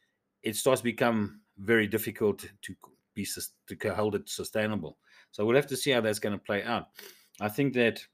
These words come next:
it's a good idea. I'm not sure how people are gonna cope with super A I. I'm not even sure that the big corporations that wanna own A I are gonna be able to control A I or whether it jumps out of their ecosystem. So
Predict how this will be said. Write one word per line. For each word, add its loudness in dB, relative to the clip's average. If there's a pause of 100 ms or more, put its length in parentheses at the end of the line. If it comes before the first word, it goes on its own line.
(880)
it's 0
a 0
good 4
idea. 6 (340)
I'm 0
not 2
sure 4
how 4
people 0
are 2
gonna -2
cope 2 (480)
with -4
super -2
A 0
I. 2
I'm 0
not 4
even 4
sure 4
that 4
the -4
big -2
corporations 2
that 2
wanna 0
own 0
A -2
I 2
are -14
gonna 6
be 4
able 6
to -4
control 2
A -2
I -2
or -2
whether 2
it 2
jumps 0
out -2
of -2
their 2
ecosystem. -6
So -2